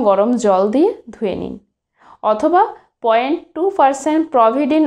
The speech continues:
আয়োডিন সলিউশন ব্যবহার করুন এই টুথব্রাশটিকে ডিসইনফেক্টেন্ট করার জন্যে বা সংক্রমণ মুক্ত করার জন্য। টুথব্রাশটি যখন কোনো কন্টেনার বা ব্রাশ হোল্ডারে রাখছেন,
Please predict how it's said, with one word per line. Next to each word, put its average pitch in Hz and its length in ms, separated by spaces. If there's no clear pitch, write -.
আয়োডিন 233 320
সলিউশন 220 460
ব্যবহার 202 300
করুন 277 180
এই 196 80
টুথব্রাশটিকে 294 800
ডিসইনফেক্টেন্ট 269 840
করার - 300
জন্যে - 280
বা 208 120
সংক্রমণ 277 460
মুক্ত 277 220
করার - 320
জন্য। 113 200
টুথব্রাশটি 339 640
যখন 240 260
কোনো 277 160
কন্টেনার 285 540
বা 233 80
ব্রাশ 202 340
হোল্ডারে 311 380
রাখছেন, 254 400